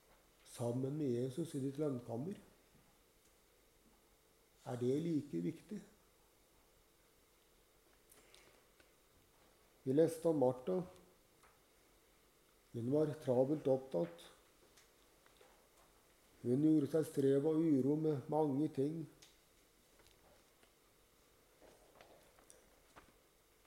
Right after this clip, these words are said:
Og så er det Jesus som den gode hyrde som gjør, gjør henne oppmerksom på det.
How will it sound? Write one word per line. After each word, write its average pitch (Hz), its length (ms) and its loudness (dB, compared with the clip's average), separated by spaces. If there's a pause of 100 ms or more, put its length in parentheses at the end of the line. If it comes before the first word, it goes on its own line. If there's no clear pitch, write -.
(260)
Og 117 80 -8
så 151 160 2 (140)
er 143 100 4
det 160 120 4 (1160)
Jesus 139 540 0 (160)
som 143 120 -4
den 147 200 0
gode 147 320 2
hyrde 147 400 2 (1120)
som 143 160 0
gjør, 131 320 4
gjør 135 300 6
henne 143 160 2
oppmerksom 135 640 0
på 151 160 0
det. 127 160 2